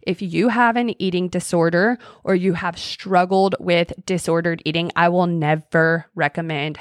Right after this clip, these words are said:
macro counting to you. And that is because for some, paying such close attention to your food can cause you to hyperfixate on it. It can be triggering for you. You know, weight loss in general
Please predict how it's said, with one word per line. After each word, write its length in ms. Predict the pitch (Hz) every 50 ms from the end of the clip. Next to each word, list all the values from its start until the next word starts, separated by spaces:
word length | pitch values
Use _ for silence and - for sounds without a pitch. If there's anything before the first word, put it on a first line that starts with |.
| - -
macro 340 | - 170 147 131 - - 165
counting 400 | - - - 139 143 147 147 143
to 180 | - - - 170
you. 600 | 156 156 156 - 202 254 277 285 277 277 285 269 - - - - - - - -
And 440 | 185 175 170 170 165 165 160 170 - -
that 200 | 180 175 180 190
is 140 | 208 202 -
because 1000 | - 220 - - - 185 175 170 165 165 165 165 160 160 160 160 - - - - - _ _ _
for 240 | - - 175 165
some, 560 | 156 - - - 170 151 147 165 208 233 240 - - -
paying 380 | - - - 190 175 170 165
such 520 | - - - - 185 160 160 - - - -
close 680 | - - - - 202 175 170 160 151 151 151 151 - -
attention 640 | - 175 - - - 151 147 151 - 175 170 170 165
to 180 | - - - 165
your 320 | 151 170 160 156 156 156
food 500 | 156 - - 160 156 175 233 277 294 285 - - - - - -
can 160 | - 202 175
cause 260 | - 175 170 165 -
you 80 | 165 156
to 60 | 139
hyperfixate 1000 | 120 - - - 170 175 - 214 208 - - 202 185 - - - 185 170 165 - -
on 260 | - 160 160 160 165
it. 280 | 160 160 160 147 - - - - - - -
It 100 | - -
can 120 | - 151
be 120 | - - -
triggering 720 | - - - - 214 202 185 196 190 185 175 175 175 170
for 160 | - 180 175
you. 720 | 175 170 170 170 165 165 160 160 160 165 160 165 160 160 -
You 140 | 170 180 170
know, 120 | 156 151
weight 280 | 156 156 160 165 202 220
loss 300 | 247 254 254 233 - -
in 160 | 196 180 156
general 580 | - - 143 147 151 170 214 262 311 320 -